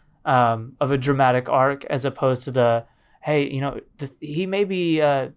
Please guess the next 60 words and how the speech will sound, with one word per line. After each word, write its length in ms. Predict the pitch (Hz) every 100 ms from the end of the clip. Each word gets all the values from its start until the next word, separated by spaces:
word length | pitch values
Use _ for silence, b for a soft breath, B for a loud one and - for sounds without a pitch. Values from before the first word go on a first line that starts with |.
| _ -
you 140 | 143
know, 60 | 127
he, 180 | 147
he 160 | 143 139
may 180 | 156 151
be 140 | 147
hard 260 | 135 160 147
on 160 | 135
you, 120 | 135 131
but 160 | 127 131
it's 160 | 139
because 300 | - - 143
he 80 | 139
loves 240 | 135 139
you." 40 | 127
It's 100 | 139
like, 120 | 135
"Oh, 280 | 170 156 143
okay, 280 | 151 131 123
well 160 | 131
then 100 | 151
I'll 120 | 165 160
help 180 | 147
you 80 | 131
train." 440 | - 123 117 123 -
<laughs> 500 | _ _ _ 147 214
Like, 200 | 175 165
it's 140 | -
just, 220 | 180 - B B B
it's 160 | - 143
that 140 | 151
super 340 | - 175 160 127
quick 340 | - 117 -
turn, 360 | - 131 123 120
and 80 | 123
I, 180 | 139
and 80 | 147
I 80 | 151
just 200 | 170 156
wish 180 | 180 -
there 100 | 156
was 180 | 135 127
more 480 | 127 131 135 131
there, 440 | 127 123 120 123 127 b b _
you 80 | 147
know, 40 |
'cause 160 | - 151
she's 180 | 185 165
the, 260 | 170 -
as 100 | 190
a 60 | 175
character, 380 | - 285 240 147
she's 200 | 175 151
got 280 | 226 - -
plenty 260 | 202 190
to 100 | 131
work 360 | 117 135 139 -
through. 240 | 131 120
It's 160 | 120 -
just 220 | 135 -